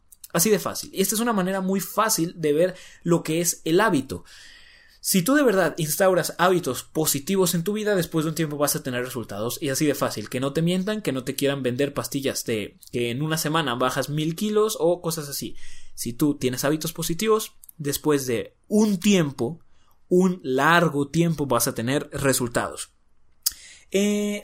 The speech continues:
aquí hay muchísima información en este capítulo, entonces, eh, solamente yo te estoy tratando de resumir ideas poderosas,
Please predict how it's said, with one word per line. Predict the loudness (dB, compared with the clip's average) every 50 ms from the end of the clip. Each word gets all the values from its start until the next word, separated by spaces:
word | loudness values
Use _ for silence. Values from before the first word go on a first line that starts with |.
| -4
aquí | -4 -2 2 4 4
hay | 4
muchísima | 4 4 2 4 4 4 4 4 4 2 4 4 4
información | 2 2 2 0 -2 0 0 0 2 2
en | 2 0
este | 0 -2 -2 -2
capítulo, | -2 -2 -2 -2 0 2 2 2
entonces, | 0 -2 -4 -6 -4 -4 -4 -4 -4 -6
eh, | -4
solamente | -2 -2 -2 -2 -2 -2 0 2 2 2 2 0
yo | -4 -4 -4
te | -2
estoy | -4 -4 -4
tratando | -2 -2 0 0 2 2
de | 2 2
resumir | 2 2 0 0 -2 -2 -2 0 2
ideas | 2 4 4 4 4 4 2 0
poderosas, | 0 0 0 2 2 2 2 0 0 0 -2 -2 -4